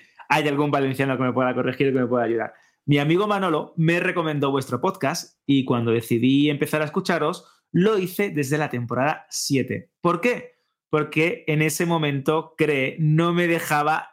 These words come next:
ir más atrás". Os escucho en el trayecto que tengo de casa al trabajo y viceversa, y a veces en las tareas del hogar.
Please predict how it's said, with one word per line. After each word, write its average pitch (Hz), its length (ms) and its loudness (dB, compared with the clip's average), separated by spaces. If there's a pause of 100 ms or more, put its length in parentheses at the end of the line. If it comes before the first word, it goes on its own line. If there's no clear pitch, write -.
ir 156 240 0
más 123 280 -2
atrás". - 480 -14 (640)
Os 151 160 2
escucho 214 460 0
en 185 60 0
el 160 100 0
trayecto 147 560 0
que 120 220 -2
tengo 131 320 0
de 131 140 0
casa 123 260 0
al 147 80 -2
trabajo 131 480 -2
y 139 100 2
viceversa, 117 720 -2
y 160 120 2
a 208 80 2
veces 185 400 -2
en 131 120 2
las 123 160 -2
tareas 131 380 0
del 113 140 -2
hogar. - 220 -10